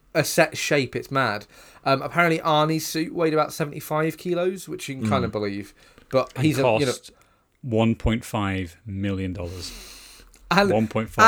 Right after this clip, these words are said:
Speaker 3: million dollars.
Speaker 1: and he took it with him at the end of production. He was like, "I'm keeping this."
Speaker 2: <laughs> Yeah.
Speaker 3: Well, I think it took him, like, six hours to get in every day. So,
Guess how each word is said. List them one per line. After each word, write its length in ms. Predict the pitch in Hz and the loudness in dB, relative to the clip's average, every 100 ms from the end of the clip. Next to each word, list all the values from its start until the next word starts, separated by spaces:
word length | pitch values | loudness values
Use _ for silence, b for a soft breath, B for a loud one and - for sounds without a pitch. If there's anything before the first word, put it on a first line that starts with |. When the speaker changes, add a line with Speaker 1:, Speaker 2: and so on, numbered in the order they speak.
| 226 | 8
Speaker 3:
million 60 | 190 | 4
dollars. 120 | 196 | 0
Speaker 1:
and 100 | 202 | 2
he 60 | 220 | 2
took 80 | 226 | 4
it 100 | 196 | 6
with 140 | 208 | 8
him 120 | 196 165 | 8 4
at 80 | |
the 100 | 151 | 4
end 120 | 160 156 | 2 2
of 140 | 160 | -2
production. 400 | 160 156 - 147 | -2 -4 -4 -4
He 60 | 143 | -4
was 120 | 131 | 0
like, 240 | 139 135 | 2 2
"I'm 160 | - 160 | -2 -4
keeping 300 | 170 160 123 | -2 -2 -2
this." 320 | 123 - - _ _ _ | -4 -6 -12 _ _ _
Speaker 2:
<laughs> 240 | _ - - | _ -6 -2
Yeah. 440 | 117 110 113 101 - - - B B B B B B B - | -2 2 2 2 -4 -20 -20 B B B B B B B 2
Speaker 3:
Well, 180 | 143 | 4
I 40 | 127 | 4
think 140 | 147 | 2
it 60 | 139 | 2
took 160 | 135 | 0
him, 80 | 135 | 0
like, 120 | 113 | 0
six 260 | - 151 - | -2 -6 -4
hours 260 | 117 110 - | -2 -2 -2
to 80 | |
get 140 | 104 117 | -4 -2
in 120 | 120 | 0
every 180 | 127 107 | 0 0
day. 220 | 95 95 | -4 -6
So, 380 | - 107 98 | -4 -2 -2